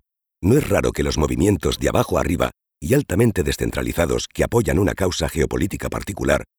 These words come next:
favorecida por su gobierno, aprovechen sus habilidades en las redes sociales para impulsar contenido de propaganda profesional producido por los medios tradicionales de dicho gobierno. El término de propaganda computacional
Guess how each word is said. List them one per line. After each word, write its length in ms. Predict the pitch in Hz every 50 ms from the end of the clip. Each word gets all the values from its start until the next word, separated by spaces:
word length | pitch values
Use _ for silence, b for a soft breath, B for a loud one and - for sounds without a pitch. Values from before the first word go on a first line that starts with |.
| _ _ _ _ _
favorecida 520 | - 82 64 60 55 - - 87 76 55
por 160 | - - -
su 100 | - -
gobierno, 400 | 69 85 92 101 85 73 87 85 - - _ _ _ _ _ _ _ _ _ _ _ -
aprovechen 460 | 98 - 113 120 147 156 - 147 135
sus 180 | - 120 -
habilidades 540 | 92 80 71 60 62 69 80 60 62 62 -
en 100 | - 65
las 100 | 60 58
redes 220 | 71 92 92 87 -
sociales 420 | 104 95 - 95 82 78 82 - - _ _ _ _ _ _ _
para 160 | - 95 90 87
impulsar 480 | 82 76 - 73 67 - - - -
contenido 520 | - 107 104 - - 71 90 123 120 117 101
de 100 | 95 -
propaganda 480 | - 78 - 60 64 90 92 82 78
profesional 540 | - - 64 73 69 - 57 64 71 69 67 - _ _ _ _ _ _ _ _ _
producido 420 | - 110 104 104 - 147 139 127
por 160 | - 113 92 82
los 160 | 76 73 78
medios 320 | 101 131 113 123 113 101
tradicionales 640 | - 82 87 82 80 - - 67 85 78 73 76 73
de 140 | 71 76 92
dicho 220 | 85 98 - 76 64
gobierno. 400 | 57 55 62 57 - 50 52 50 - _ _ _ _ _ _ _ _ _ _ _ _ _ _ _ _ _ _ _
El 160 | - 110 98 90
término 400 | - 143 147 143 135 131 127 107
de 160 | 110 104 95
propaganda 640 | - _ - - 92 - 87 82 117 127 117 107 107
computacional 720 | - 101 92 - - 71 - - - 62 62 67 65 65